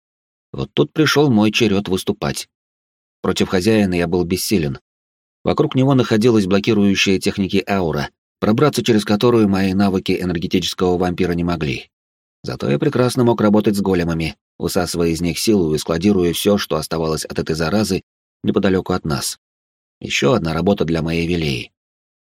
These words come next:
Одна её рука была вытянута в сторону хозяина, замыкая на себя энергию изнанки.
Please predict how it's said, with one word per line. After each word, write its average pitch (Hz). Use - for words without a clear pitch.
Одна 123
её 131
рука 117
была 101
вытянута 95
в 82
сторону 87
хозяина, 95
замыкая 90
на 87
себя 87
энергию 87
изнанки. 85